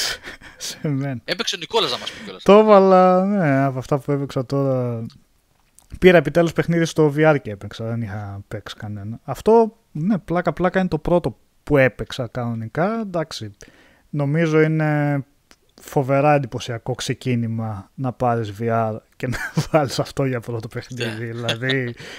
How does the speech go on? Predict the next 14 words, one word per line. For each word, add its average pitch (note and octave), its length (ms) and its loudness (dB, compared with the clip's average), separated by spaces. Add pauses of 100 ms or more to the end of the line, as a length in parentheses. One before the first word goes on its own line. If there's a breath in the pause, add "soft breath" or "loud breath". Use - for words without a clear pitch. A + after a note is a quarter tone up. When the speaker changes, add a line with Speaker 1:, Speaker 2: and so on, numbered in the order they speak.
(600 loud breath)
Speaker 1:
σαν F3+ 260 6
παιχνίδι F3+ 480 2
τα, F3+ 120 -6
τα F#3 160 6
έγραψες F3 320 2
κι - 80 -2
εσύ, E3 220 0
έτσι, A#2 580 -6
rail A#2+ 220 -2 (120)
shooting, A2 400 -6
είναι A#2 280 -6
on B2 240 -2
rail B2+ 280 0
shooter. C3 500 -4